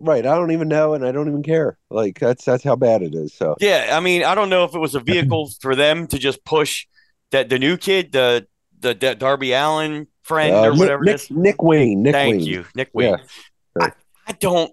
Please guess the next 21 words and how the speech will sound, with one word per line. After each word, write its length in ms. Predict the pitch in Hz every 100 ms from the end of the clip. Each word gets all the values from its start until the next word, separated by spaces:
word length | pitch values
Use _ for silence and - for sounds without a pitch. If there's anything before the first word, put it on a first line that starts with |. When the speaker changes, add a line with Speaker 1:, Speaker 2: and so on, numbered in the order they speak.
| _
Speaker 2:
I 120 | - 147
just, 260 | - - -
I 80 | 170
just, 260 | 196 180
they, 320 | 202 190 180 - _ _ - _ _ _ _ _ _ -
have 340 | 208 233 185
they, 340 | 226 220 180 _ _ _ _ _ _ _ _ _ - _ -
have 120 | 165
they 120 | 202
run 360 | 151 175 220 240
out 300 | 151 170 226
of 140 | 190
ideas? 520 | 190 185 147 202 233 131
I 80 | 147
mean, 180 | 160 127
I 140 | 175
know 220 | 202 208
they 140 | 180 156
don't, 200 | 156 -
I 140 | 160
don't, 260 | 175 151